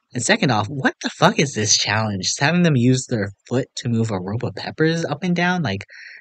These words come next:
why do these challenges get so stupid all of a <laughs> sudden? Nicole wins it, unsurprisingly, 'cause she's probably as intelligent as this challenge is,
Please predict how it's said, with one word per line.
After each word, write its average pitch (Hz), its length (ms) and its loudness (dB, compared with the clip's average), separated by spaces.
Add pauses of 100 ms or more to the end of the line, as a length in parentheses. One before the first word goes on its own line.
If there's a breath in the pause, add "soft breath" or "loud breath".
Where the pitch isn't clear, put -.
(300 loud breath)
why 143 360 -2
do 403 200 10
these 240 220 6
challenges 208 480 6
get 170 180 2
so 131 220 4
stupid 160 520 2
all 107 180 4
of 110 100 2
a 135 80 8
<laughs> - 20 6
sudden? 156 680 2 (380 loud breath)
Nicole 151 340 4
wins 165 240 6
it, 175 180 4 (120)
unsurprisingly, 120 960 4
'cause 107 380 -2
she's 98 200 -2
probably 101 380 2
as 101 120 -2
intelligent 104 500 -2
as 104 160 -4
this 113 160 -4
challenge 92 360 -2
is, 131 240 -2